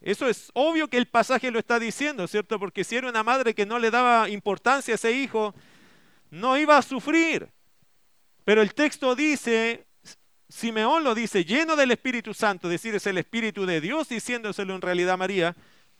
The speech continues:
"Y una espada traspasará tu misma alma". Por lo tanto, eso no iba a ser en ningún sentido fácil. ¿Cuál era el propósito de eso?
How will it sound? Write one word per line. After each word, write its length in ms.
"Y 140
una 200
espada 680
traspasará 680
tu 160
misma 800
alma". 540
Por 120
lo 120
tanto, 260
eso 220
no 80
iba 160
a 20
ser 340
en 200
ningún 380
sentido 500
fácil. 380
¿Cuál 200
era 120
el 80
propósito 640
de 140
eso? 220